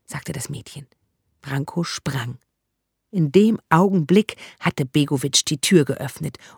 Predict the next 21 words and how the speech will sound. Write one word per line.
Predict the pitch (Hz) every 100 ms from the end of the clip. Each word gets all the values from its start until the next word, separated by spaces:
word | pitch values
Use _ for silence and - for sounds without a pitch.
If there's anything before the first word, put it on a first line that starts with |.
| _
und | 233 -
trat | - 156 151
in | - 165
die | 170
Zelle. | - 170 71 - _ _ _ _ _ _ _
„Verdammt“, | - - 120 - - - 127 -
jammerte | 147 151 135
er, | 143 131 - - -
„der | 131
Kerl | - - 160
ist | 135 -
ausgerissen | 269 285 - 175 175 165 - -
und | 190
gleich | 196 214 -
kommt | 220 196
der | 196
Bürgermeister, | - 294 254 156 151 156 180 - - -
um | 233
sich | 208 196
ihn | 262 -
anzusehen.“ | 339 - 185 151 139